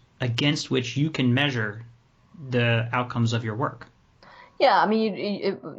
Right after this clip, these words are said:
Speaker 2: you still ultimately will want to measure the result of the theory of change in its full, you know, fully realized over the course of the eighteen years or whatever it is. But I think it, it's not an excuse to not measure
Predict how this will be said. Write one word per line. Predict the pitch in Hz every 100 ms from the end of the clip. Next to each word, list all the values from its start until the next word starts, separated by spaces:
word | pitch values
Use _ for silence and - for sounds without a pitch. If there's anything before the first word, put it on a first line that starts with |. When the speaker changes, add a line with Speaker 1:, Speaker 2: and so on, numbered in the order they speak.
| 196
Speaker 2:
you |
still | 190 - 262 -
ultimately | 180 - - 247 247 269
will | 226
want | 185 180 180
to | 180
measure | 165 165 170 190
the | 165
result | 160 156 156 180
of | 143
the | 151
theory | 165 165 160 160
of | 156
change | - 160 170
in | 131 165
its | 131 -
full, | - 175 170 170 160 156 - -
you |
know, | 165 139 151 165 - - - - - - -
fully | 220 208 202
realized | 170 185 185 208 240 240
over | 175 165 170
the | 160
course | - 170
of | -
the | 160
eighteen | 175 - 180
years | 175 175
or |
whatever | 165 156 156 151
it | 143
is. | 147 302 - - -
But | - 190
I | 175
think | 175 185 180
it, | - 175 -
it's | 180
not | 196 180 175
an | 160
excuse | 151 - 294 220 -
to | 175
not | 160 160 -
measure | 160 180 175 170 151 156